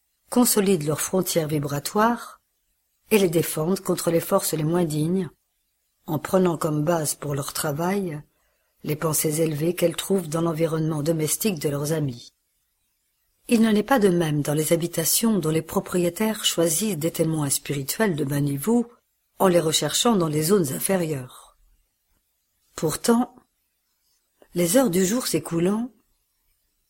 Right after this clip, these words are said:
la curiosité recommença à me titiller. À quel moment devrions-nous nous rendre à la maison d'Adelino ?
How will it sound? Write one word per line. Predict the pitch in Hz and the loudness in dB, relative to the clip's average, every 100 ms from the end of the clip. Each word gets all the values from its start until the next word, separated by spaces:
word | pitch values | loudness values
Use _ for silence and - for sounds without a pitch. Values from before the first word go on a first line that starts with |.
| _ _ _ - | _ _ _ -8
la | 151 | -2
curiosité | - 240 240 202 185 277 | 2 4 2 0 0 0
recommença | 185 - 175 160 - 247 | 0 2 0 0 0 0
à | |
me | 160 160 | 0 -2
titiller. | 208 - 151 127 127 139 _ _ _ _ _ _ _ _ _ _ _ _ _ _ _ | -4 -4 -6 -8 -10 -14 _ _ _ _ _ _ _ _ _ _ _ _ _ _ _
À | - | -6
quel | 151 170 156 | 0 2 4
moment | 156 170 262 | 2 4 4
devrions-nous | 190 160 175 170 170 185 | 4 2 2 2 4 2
nous | 160 | 2
rendre | 165 202 170 | 2 2 2
à | 165 | 0
la | 151 | 0
maison | 160 160 202 | 0 0 0
d'Adelino ? | 151 143 170 202 151 139 | 0 -2 0 0 -2 -6